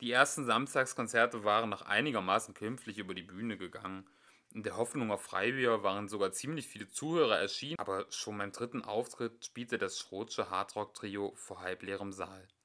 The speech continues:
Das nächste Konzert musste ausfallen, weil zur Erbitterung des ersten Vorsitzenden nur ganze zwei Zuhörer gekommen waren. Doktor Schroth erließ prompt eine Verfügung,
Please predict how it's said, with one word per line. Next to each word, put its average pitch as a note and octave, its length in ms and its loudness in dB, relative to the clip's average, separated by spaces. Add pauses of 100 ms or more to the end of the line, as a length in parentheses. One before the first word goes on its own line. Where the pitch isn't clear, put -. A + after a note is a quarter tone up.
(680)
Das - 180 -6
nächste G2+ 400 -2
Konzert A#2 600 -2 (100)
musste - 320 -6
ausfallen, F#2 600 -4 (140)
weil F#2 140 -2
zur - 160 -2
Erbitterung G#2+ 580 -2
des G2+ 160 -4
ersten F#2+ 380 -2
Vorsitzenden A2+ 920 -4 (440)
nur F#2+ 120 -10
ganze F#2 440 -4
zwei G2+ 640 -2
Zuhörer F#2+ 580 -6
gekommen F2+ 480 -10
waren. F2 300 -6 (1600)
Doktor A2+ 360 -2
Schroth - 520 -2
erließ G#2+ 300 -6
prompt - 420 -4
eine C#3+ 180 -2
Verfügung, A2+ 720 -4